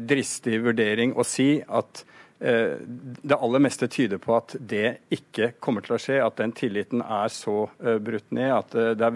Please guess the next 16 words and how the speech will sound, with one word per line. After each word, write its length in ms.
veldig 180
vanskelig 320
å 40
se 140
for 220
seg, 380
eh, 760
det 560
løpet 400
at 160
han 240
gjeninntrer 1000
som 300
nestleder. 760
Men 140
det, 100